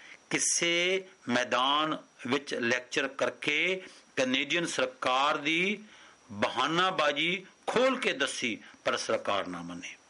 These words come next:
ਫਿਰ ਪੜ੍ਹਦਾ ਜੀ, ਗੁਰਮਤਾ ਹੋ ਕੇ ਸੰਤ ਜੀ ਕੁਝ ਸੱਜਣਾਂ ਨੂੰ ਨਾਲ ਲੈ ਕੇ ਆਟਵਾ ਰਾਜਧਾਨੀ ਜਾ ਕੇ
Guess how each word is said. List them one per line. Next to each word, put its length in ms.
ਫਿਰ 140
ਪੜ੍ਹਦਾ 360
ਜੀ, 280
ਗੁਰਮਤਾ 440
ਹੋ 140
ਕੇ 100
ਸੰਤ 220
ਜੀ 100
ਕੁਝ 160
ਸੱਜਣਾਂ 280
ਨੂੰ 100
ਨਾਲ 200
ਲੈ 80
ਕੇ 140
ਆਟਵਾ 640
ਰਾਜਧਾਨੀ 520
ਜਾ 240
ਕੇ 520